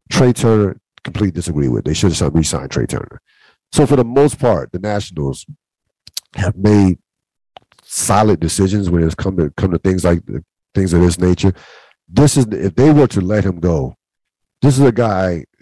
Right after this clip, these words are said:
this is a different, this is a different animal here from a standpoint. This, this guy is, you can't let a twenty-three-year-old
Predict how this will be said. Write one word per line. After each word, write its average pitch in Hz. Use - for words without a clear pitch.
this 60
is 120
a 113
different, 90
this 117
is 117
a 90
different 80
animal 67
here 62
from 69
a 71
standpoint. 73
This, 92
this 95
guy 98
is, 82
you 98
can't 135
let 110
a 87
twenty-three-year-old 90